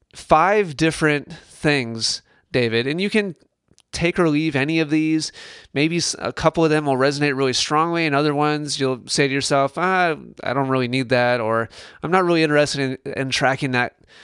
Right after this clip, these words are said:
kind of information," or what have you. So feel free to take or leave any of these. These are the five things that came to mind for me that I think are most important to track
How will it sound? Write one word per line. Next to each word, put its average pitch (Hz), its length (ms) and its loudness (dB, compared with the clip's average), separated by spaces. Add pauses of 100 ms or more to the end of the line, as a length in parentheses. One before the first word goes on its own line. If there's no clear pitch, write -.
(180)
kind 139 240 0
of 120 80 -2
information," 127 540 0
or 120 100 2
what 113 360 -4
have 113 260 0
you. 113 220 -4 (760)
So 139 160 -2
feel 175 220 2
free 160 160 0
to 143 60 -2
take 147 240 -2
or 131 80 0
leave 127 200 -2
any 143 180 0
of 143 100 -2
these. 135 300 -2 (400)
These 185 220 2
are 202 60 6
the 175 100 2
five 151 360 4
things 156 220 -2
that 139 140 0
came 143 260 -2
to 127 140 -6
mind 120 300 -2
for 120 120 -6
me 139 240 -2
that 139 140 -2
I 123 80 0
think 143 180 -2
are 117 100 0
most 120 460 0
important 139 480 -2
to 127 80 -4
track 131 480 -2